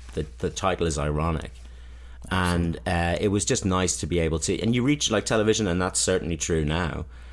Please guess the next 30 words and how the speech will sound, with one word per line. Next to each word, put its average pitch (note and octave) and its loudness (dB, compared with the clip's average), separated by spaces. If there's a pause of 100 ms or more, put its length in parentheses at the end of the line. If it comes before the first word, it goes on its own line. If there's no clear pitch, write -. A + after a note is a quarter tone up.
(240)
you F2+ -2
can F#2+ 0
reach F2+ 2
a E2+ 2
massive D#2+ 2
audience. D#2+ 0
And D2+ 0 (240)
that G2 2
was, G2 2
that F#2+ 4
was G#2 2
the G#2 -2
most F#2 0
polemical F2 2
thing D2+ -2
that C#2+ -6
we D2 -4
did, C#2 -6
and - -4
it D2 -4
just E2+ -2
felt C#2 -2
like C2 -4
that - -2
was D2 -2
the D2 -4
place C#2+ -4
to - -6
do C#2+ -4
it. - -8